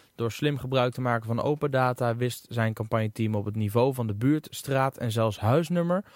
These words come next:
of burgers interesse hebben in de verkiezingsboodschap. Zover lijkt het in Nederland nog niet. De open data die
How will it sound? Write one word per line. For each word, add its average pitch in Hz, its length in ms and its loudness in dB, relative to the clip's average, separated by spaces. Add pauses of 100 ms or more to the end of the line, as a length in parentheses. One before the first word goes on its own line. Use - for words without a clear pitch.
(260)
of 143 240 0
burgers 147 320 2
interesse 135 500 0
hebben 120 180 2
in 117 60 0
de 113 60 -2
verkiezingsboodschap. 110 960 -2
Zover 120 360 0
lijkt 120 260 -2
het 113 140 -8
in 107 100 -2
Nederland 117 460 -2
nog 107 220 0
niet. 110 220 -2 (380)
De - 100 -4
open 117 260 0
data 107 520 0
die 104 300 -4